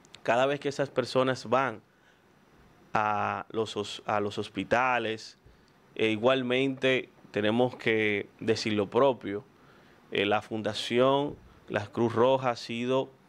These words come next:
realmente algo significativo para este tipo de condición. Sin embargo, es preocupante la carencia de sangre que tenemos.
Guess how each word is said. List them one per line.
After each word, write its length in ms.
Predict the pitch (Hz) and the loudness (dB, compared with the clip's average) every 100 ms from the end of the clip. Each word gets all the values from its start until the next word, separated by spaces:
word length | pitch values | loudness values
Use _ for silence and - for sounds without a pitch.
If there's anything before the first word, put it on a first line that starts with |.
| _ _ _ _ - | _ _ _ _ 0
realmente 800 | 110 117 123 127 135 127 127 117 | 2 2 0 0 0 2 2 4
algo 420 | 113 117 127 - | 2 0 -2 -2
significativo 1160 | - 117 110 107 - 104 101 - 139 151 110 110 - - - _ | -8 -4 -2 -2 -4 -4 -6 0 0 2 0 -4 -16 -20 -20 _
para 200 | 107 107 | 0 0
este 220 | 110 120 | -2 -6
tipo 500 | - 127 120 117 110 | 0 0 2 0 0
de 160 | - 101 | -4 -6
condición. 680 | - 101 95 - - 92 - | -4 -6 -6 -10 -6 -6 -6
Sin 220 | - 120 | -6 -2
embargo, 360 | 120 120 139 143 | 0 2 0 -4
es 60 | 127 | -8
preocupante 1080 | - 147 - - 110 - 143 165 139 - | -2 -2 -2 -6 -2 0 2 0 -2 -4
la 220 | 113 117 - | -2 -2 -2
carencia 680 | 117 113 139 160 139 110 | -2 0 2 2 0 0
de 100 | 104 | -2
sangre 400 | 101 107 104 98 | 0 -2 -2 -6
que 100 | 98 | -8
tenemos. 580 | - 95 87 85 - | -8 -8 -8 -10 -16